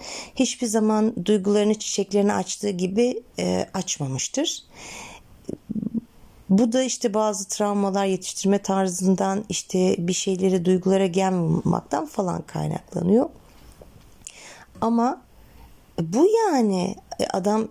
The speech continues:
bizi sevmiyor mu? Seviyor ama gösteremiyor. E, bu sefer sevgi akışı tek taraflı oluyor gibi oluyor bizde. Neyse, konuyu değiştirmeyeceğim. Yani konu bu. İlla ki, e, bir kadının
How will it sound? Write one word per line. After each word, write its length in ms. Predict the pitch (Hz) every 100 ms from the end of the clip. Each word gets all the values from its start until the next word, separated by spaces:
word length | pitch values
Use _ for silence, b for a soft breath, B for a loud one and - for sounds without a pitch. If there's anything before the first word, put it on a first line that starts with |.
| 196
bizi 300 | 190 190 208
sevmiyor 460 | - 523 440 202
mu? 120 | 175
Seviyor 540 | 175 - 196 175 170 -
ama 180 | 196 226
gösteremiyor. 840 | 220 226 - 226 214 185 165 165 - - B B B B B -
E, 80 | 185
bu 80 | 214
sefer 540 | - 247 - 262 277 - -
sevgi 400 | - 220 214 269
akışı 520 | 269 247 - 294 - - - -
tek 220 | 262 254
taraflı 420 | 196 180 160 175
oluyor 300 | 180 165 165
gibi 260 | 151 147 151
oluyor 380 | 156 - -
bizde. 300 | - - - - - B B B B -
Neyse, 400 | 415 - 160 151 -
konuyu 340 | 226 202 233
değiştirmeyeceğim. 840 | 190 165 - - - - - 147 - B B B
Yani 360 | 247 269 294 294
konu 400 | 285 277 285 247
bu. 260 | 254 190 - b b -
İlla 520 | 269 302 277 220 190
ki, 380 | 185 - 185 180 - b b b b 190
e, 280 | 185 175
bir 280 | 185 254 285
kadının 680 | - 285 247 269 269 269 294